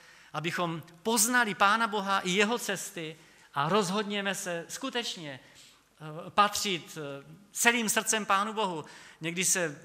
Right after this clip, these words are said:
může zdát i to přikázání, první největší přikázání je: "Milovati budeš Pána Boha svého jak?"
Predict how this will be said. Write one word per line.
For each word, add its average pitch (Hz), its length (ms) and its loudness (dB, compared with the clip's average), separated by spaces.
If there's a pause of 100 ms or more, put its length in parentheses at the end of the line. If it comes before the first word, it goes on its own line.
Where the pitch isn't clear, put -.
může 180 280 0
zdát 160 340 4
i 170 40 -8
to 160 140 -2
přikázání, 160 840 4
první 160 420 -2
největší 160 420 0
přikázání 151 760 0
je: 143 80 -6
"Milovati 208 680 -6
budeš 180 360 -6
Pána 175 360 -2
Boha 170 240 -6
svého 156 420 -6
jak?" 131 340 -8